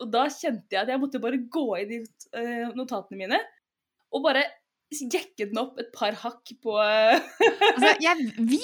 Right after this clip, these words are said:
Speaker 2: har snakket mye om bøker det siste året, du og jeg, men jeg kjenner at i den podden her, jeg blir faktisk litt grann overrasket over hvor mye du blir styrt av følelsene dine når du leser. Eh, altså, jeg trodde jeg kjente deg, men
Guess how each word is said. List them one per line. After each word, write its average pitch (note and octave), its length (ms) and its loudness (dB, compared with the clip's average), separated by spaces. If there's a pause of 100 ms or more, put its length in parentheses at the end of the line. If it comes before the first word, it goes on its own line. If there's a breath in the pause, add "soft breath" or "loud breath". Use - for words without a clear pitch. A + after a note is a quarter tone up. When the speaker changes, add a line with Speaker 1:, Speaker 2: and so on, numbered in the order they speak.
Speaker 2:
har C#4+ 260 4
snakket E4+ 540 -2
mye C4 760 2
om F#3+ 240 4
bøker D#3+ 300 -2
det E3 120 -2
siste E3+ 200 -4
året, G3+ 300 2
du F#3 140 0
og F#3+ 80 2
jeg, B3 340 4
men A#3+ 440 2 (1000 soft breath)
jeg D4+ 120 -2
kjenner C#4 460 0
at - 100 -8
i B3 140 0
den D#4 140 2 (280)
podden F3+ 400 0
her, D4 220 6
jeg G4 180 2
blir C#4 180 4
faktisk - 500 -4
litt C4 340 -4
grann G#3 260 2
overrasket F#3+ 560 -2
over B3 160 0 (280)
hvor G#3+ 220 6 (240)
mye A3+ 360 2
du G3 160 2
blir A#3+ 120 2
styrt F3+ 260 -4
av G#3 100 -4
følelsene F#3 340 0
dine E3 160 -2
når G3+ 160 0
du B3 60 4
leser. G#3 280 2 (760 soft breath)
Eh, D4+ 260 2
altså, F4 200 4
jeg A4 100 2
trodde F#4 240 4
jeg B3 140 4
kjente D#4 280 2
deg, F4 220 4
men F#4 320 6